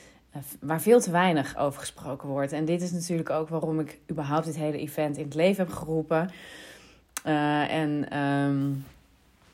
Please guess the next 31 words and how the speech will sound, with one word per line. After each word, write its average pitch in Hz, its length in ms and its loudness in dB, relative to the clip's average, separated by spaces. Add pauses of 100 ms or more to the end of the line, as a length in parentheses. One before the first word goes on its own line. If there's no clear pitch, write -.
(540)
waarom 170 240 6
ik 160 140 2
doe 190 200 6
wat 185 140 8
ik 135 140 -2
doe. 156 280 4 (120)
Waarom 165 300 2
ik 156 120 0
ook 151 400 0 (100)
een, 147 280 -4
een 151 240 -4
breder 156 340 4
publiek 160 680 -2
aan 147 160 -4
het 147 240 -4
trekken 156 360 -4
ben, 143 480 2
eh, 139 220 -2 (100)
door 147 200 -2
middel 151 320 2
van 151 500 2
deze 143 300 0
podcast, 139 680 -4
door 143 100 -2
middel 147 240 0
van 151 380 0
de 147 100 -2
post, 139 460 0
door 139 100 -2
middel 143 240 0
van 143 440 -2